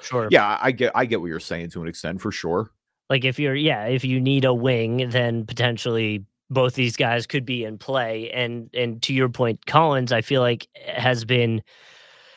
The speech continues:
Speaker 1: in every trade rumor ever. I, you know, actually, now that we're thinking about it, a very interesting pairing for Kuzma and maybe Collins would be Utah.
Speaker 2: Oh,
Speaker 1: Pair him
Speaker 2: wa-,
Speaker 1: up with,
Speaker 2: uh,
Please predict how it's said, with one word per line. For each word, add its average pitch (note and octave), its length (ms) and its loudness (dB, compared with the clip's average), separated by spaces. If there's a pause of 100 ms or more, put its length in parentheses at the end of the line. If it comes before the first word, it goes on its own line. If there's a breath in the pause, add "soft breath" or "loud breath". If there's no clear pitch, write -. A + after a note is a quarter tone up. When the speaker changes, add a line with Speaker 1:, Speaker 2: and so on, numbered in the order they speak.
(220 loud breath)
Speaker 1:
in E3+ 300 4
every D#3 420 2
trade D3 340 0
rumor B2+ 400 2
ever. C3+ 400 2
I, F3+ 300 2
you F#3+ 140 0
know, G3 180 2
actually, F3+ 360 0
now E3 140 4
that G3 80 0
we're D#3+ 120 0
thinking E3+ 320 0
about C3 260 2
it, B2+ 100 -2
a C#3 100 2
very E3 340 2
interesting C#3+ 500 -2
pairing B2 540 0
for F3+ 300 2
Kuzma F3+ 600 0
and D#3 240 0
maybe C#3 240 -2
Collins A2+ 640 -2
would B2+ 260 2
be A#2 560 0
Utah. C3 500 0 (2500)
Speaker 2:
Oh, - 60 -20
Speaker 1:
Pair - 200 4
him D3 60 2
Speaker 2:
wa-, G2 80 6
Speaker 1:
up G#2 140 4
with, G2+ 80 4
Speaker 2:
uh, G2+ 160 4